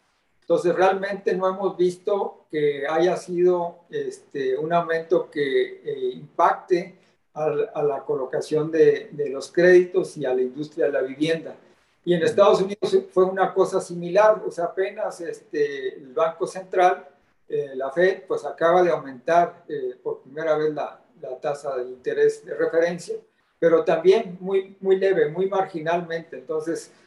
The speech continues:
Speaker 1: no representa un riesgo en estos momentos ni aquí ni allá el aumento de las tasas de interés.
Speaker 2: Oye, y en el mercado de vivienda,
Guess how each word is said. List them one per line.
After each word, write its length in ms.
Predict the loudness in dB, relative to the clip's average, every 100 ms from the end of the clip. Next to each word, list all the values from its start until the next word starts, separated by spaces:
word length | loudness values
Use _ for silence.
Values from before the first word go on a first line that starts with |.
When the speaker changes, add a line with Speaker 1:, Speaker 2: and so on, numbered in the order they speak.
| _ _
Speaker 1:
no 420 | -4 2 4 4 2
representa 800 | -2 -2 -6 -6 -6 -2 0
un 120 | 0 0
riesgo 640 | 2 2 2 -2 -2 -10
en 160 | -16 -8
estos 280 | -8 -6 -6
momentos 680 | -4 -4 -4 0 0 0 -4
ni 220 | -12 -6
aquí 400 | -4 -2 -2 -4
ni 140 | -4 -2
allá 540 | 2 6 6 4 -2 _ _ -14
el 200 | -10 -6
aumento 420 | -4 -2 -2 2
de 60 | 2
las 180 | 0 -4
tasas 300 | -4 -4 -10
de 60 |
interés. 500 | -8 -4 -4 -6 -14 _ _ _ _ _ _ _ -4
Speaker 2:
Oye, 220 | -4 -2
y 120 | -2
en 100 | 0
el 60 | 0
mercado 400 | -2 -2 -2 -4
de 120 | -4
vivienda, 640 | -2 0 2 2 0 -6